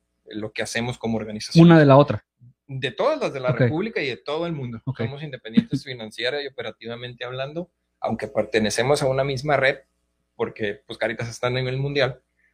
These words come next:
Speaker 1: somos muy independientes en todos los
Speaker 2: Ok.
Speaker 1: programas. O sea, puede haber unos programas en Cáritas Mazatlán y otros programas en
Speaker 2: Ok.
Speaker 1: Cáritas Culiacán.
Speaker 2: Pero digamos que es una bandera, pues, ¿no? Es una,
Speaker 1: Ujú.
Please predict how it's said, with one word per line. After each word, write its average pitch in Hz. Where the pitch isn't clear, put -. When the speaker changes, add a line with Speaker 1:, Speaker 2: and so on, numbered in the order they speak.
Speaker 1:
somos 135
muy 131
independientes 113
en 120
todos 127
los 127
Speaker 2:
Ok. 120
Speaker 1:
programas. 107
O -
sea, 110
puede 131
haber 131
unos 143
programas 143
en 139
Cáritas 147
Mazatlán 135
y 131
otros 117
programas 110
en 120
Speaker 2:
Ok. 131
Speaker 1:
Cáritas 113
Culiacán. 107
Speaker 2:
Pero 170
digamos 165
que -
es 175
una 185
bandera, 143
pues, 117
¿no? 139
Es -
una, 147
Speaker 1:
Ujú. 135